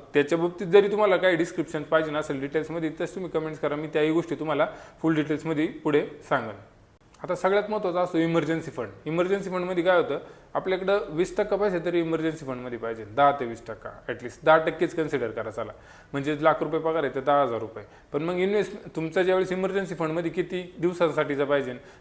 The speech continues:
स-, जसं काय तुमचा बिझनेसमध्ये थोडाफार लॉस झाला किंवा ए-, बिझनेस सोडून तुम्ही एखादी नोकरी करताय, तिथं जास्त फायरिंग झालं,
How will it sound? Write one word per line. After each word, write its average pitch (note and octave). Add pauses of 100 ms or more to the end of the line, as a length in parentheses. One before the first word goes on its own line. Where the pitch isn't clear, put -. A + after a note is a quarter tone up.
(140)
स-, -
जसं F3
काय C#3+
तुमचा C#3+
बिझनेसमध्ये D3
थोडाफार C3
लॉस C3
झाला G#2+ (340)
किंवा C#3+
ए-, C#3+
बिझनेस D#3
सोडून C3+
तुम्ही D3
एखादी D3
नोकरी C3+
करताय, A#2
तिथं C#3
जास्त D3 (240)
फायरिंग D3
झालं, A#2